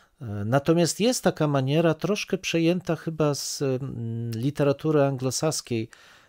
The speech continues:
narratywizowania działań naukowych.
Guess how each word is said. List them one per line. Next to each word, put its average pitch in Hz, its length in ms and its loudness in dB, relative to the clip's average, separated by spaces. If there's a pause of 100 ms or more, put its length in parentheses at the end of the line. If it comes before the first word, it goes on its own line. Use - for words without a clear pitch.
narratywizowania 139 1300 2 (380)
działań 117 500 2 (120)
naukowych. 113 760 -4